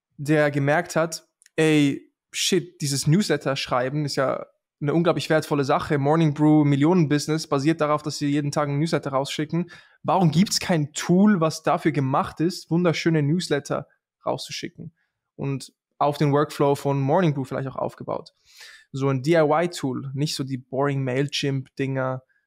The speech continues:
die man kennt für langweiliges Content-Marketing und die ganzen E-Mail-Listen. Nee. Ein geiles Tool, wo du deinen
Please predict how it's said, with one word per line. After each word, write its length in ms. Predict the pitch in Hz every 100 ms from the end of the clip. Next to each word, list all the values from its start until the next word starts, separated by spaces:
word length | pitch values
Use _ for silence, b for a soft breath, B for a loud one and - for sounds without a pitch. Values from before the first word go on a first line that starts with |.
| -
die 140 | 131
man 220 | 131 131
kennt 340 | - 135 135 131
für 320 | - 131 127
langweiliges 560 | 127 139 135 131 131 -
Content-Marketing 840 | 139 131 131 131 - 143 143 135
und 120 | 127
die 40 |
ganzen 300 | 135 135 -
E-Mail-Listen. 540 | 160 151 131 135 - 131
Nee. 240 | 131 123 _ _ _ _ _ _ _ _ -
Ein 80 | 135
geiles 380 | 139 170 190 -
Tool, 360 | 170 160 160
wo 60 | 139
du 80 | 135
deinen 280 | 139 139